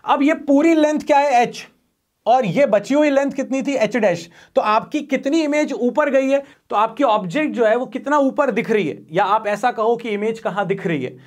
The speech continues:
और इनके बीच का डिस्टेंस कितना है, उसे हम कहते हैं शिफ्ट। और ये शिफ्ट हो जाएगा एच पूरी डेप्थ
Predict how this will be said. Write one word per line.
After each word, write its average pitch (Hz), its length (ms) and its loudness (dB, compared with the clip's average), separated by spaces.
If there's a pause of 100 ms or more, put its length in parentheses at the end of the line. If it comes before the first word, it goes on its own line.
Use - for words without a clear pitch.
(160)
और 196 120 0
इनके 214 200 -2
बीच 214 220 -6
का 254 120 -2
डिस्टेंस 202 440 -4
कितना 214 260 -6
है, 170 140 -6
उसे 190 240 -4
हम 233 140 -4
कहते 190 260 -8
हैं 226 100 -10
शिफ्ट। - 440 -4 (400)
और 214 160 0
ये 233 140 -4
शिफ्ट 269 320 -6
हो 220 100 2
जाएगा 208 400 -2
एच 254 240 -2 (220)
पूरी 214 260 -2
डेप्थ 240 360 -4